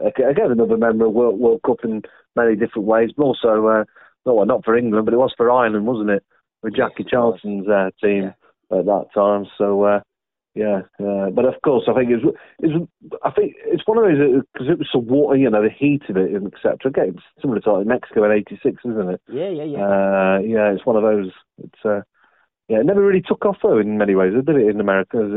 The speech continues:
Speaker 1: it, it was planned to be. I think it's more
Speaker 2: America's
Speaker 1: popular
Speaker 2: been
Speaker 1: now,
Speaker 2: a
Speaker 1: isn't it?
Speaker 2: very funny
Speaker 1: Yeah.
Speaker 2: and strange country in terms
Speaker 1: Mm.
Speaker 2: of football, because when they had the N A S L, which Alan and many of our
Speaker 1: Yeah.
Speaker 2: great players went over and played in the N A S L, uh,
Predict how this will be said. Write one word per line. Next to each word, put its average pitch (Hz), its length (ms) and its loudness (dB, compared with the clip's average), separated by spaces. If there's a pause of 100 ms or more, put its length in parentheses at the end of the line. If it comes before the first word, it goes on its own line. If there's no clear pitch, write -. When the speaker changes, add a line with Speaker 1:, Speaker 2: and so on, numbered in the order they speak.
Speaker 1:
it, - 60 -16 (260)
it 107 40 -6
was 101 100 -8
planned 95 300 -4
to 87 80 -12
be. 104 140 0 (140)
I 127 60 -4
think 151 240 -2
it's - 140 -6
more 117 160 2
Speaker 2:
America's - 20 -16 (140)
Speaker 1:
popular 101 220 -2
Speaker 2:
been 104 60 -2
Speaker 1:
now, 131 260 0
Speaker 2:
a 151 40 -4
Speaker 1:
isn't 151 100 -6
it? - 80 2
Speaker 2:
very - 260 -8 (340)
funny 233 420 0
Speaker 1:
Yeah. 220 80 -12
Speaker 2:
and 185 120 -14 (100)
strange 202 460 -6 (440)
country 151 640 -8 (300)
in 135 160 -10
terms 127 380 -2
Speaker 1:
Mm. 117 200 2
Speaker 2:
of 95 60 -16
football, 120 520 -8
because 151 360 -10 (420)
when 175 200 -8
they 208 140 -6
had 185 200 -4
the 170 480 -4
N 151 160 -6
A 147 280 -4
S 139 140 -20
L, 120 240 -6
which 113 200 -14
Alan 127 340 -6
and 120 160 -10
many 120 300 -8
of 117 100 -10
our 117 300 -8 (240)
Speaker 1:
Yeah. 127 320 2
Speaker 2:
great 131 80 -10
players 123 380 -4
went 123 200 -8
over 120 240 -8
and 113 120 -14
played 120 340 -8
in 117 80 -12
the 113 160 -10
N 117 100 -10
A 113 220 -10
S 113 180 -16
L, 123 240 -8 (360)
uh, 117 120 -8